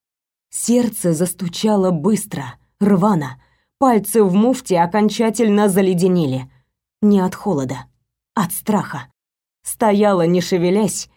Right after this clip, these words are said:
в кои-то веки послушно исполняя его приказ. Вслушивалась в зловещую мертвенную тишину, окружившую нас, и молилась, чтобы ничего не случилось.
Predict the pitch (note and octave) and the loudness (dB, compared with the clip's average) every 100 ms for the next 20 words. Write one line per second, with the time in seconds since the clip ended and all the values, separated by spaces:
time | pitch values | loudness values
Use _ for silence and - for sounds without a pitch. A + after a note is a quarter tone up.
0 | _ _ - D4 B3+ G#3 G3+ F#3 C4 B3+ | _ _ -6 2 2 4 2 2 0 -2
1 | F3 G3 G3 A#3+ C4 A3+ A3 G#3+ F#3+ F#3 | -2 -2 0 -2 0 0 0 2 0 2
2 | G#3 A3 G#3 D#3 E3+ E3+ E3+ E3 C#3 - | 2 4 2 2 0 -2 -4 -6 -10 -12
3 | - _ _ _ _ _ - C4 A3 G3 | -14 _ _ _ _ _ -4 0 2 2
4 | F#3+ F#3 F3 E3 D#3+ F#3+ F#3 A3 G#3 F3+ | 0 2 0 -2 0 0 0 -2 -2 -2
5 | F3 F#3+ G3+ G3 F3 E3+ E3+ E3+ F3+ - | 2 2 2 0 -2 0 0 0 -4 -2
6 | F3+ B3 F#3+ D#3+ G3+ F#3+ G3 - F#3+ G3 | 0 2 0 0 0 0 -2 -2 0 0
7 | D#3 - - _ _ _ _ B3+ G#3 F3+ | 0 -6 -16 _ _ _ _ 2 2 4
8 | F3+ B3 G3+ E3 - - _ _ _ - | 2 2 0 -2 -6 -16 _ _ _ -8
9 | B3+ G3 G3+ G3 F#3+ - F#3 E3+ E3+ D#3+ | -4 0 2 2 0 -2 -2 0 0 -2
10 | D#3+ D3+ - B2+ C3 - | -4 -6 -8 -8 -8 -10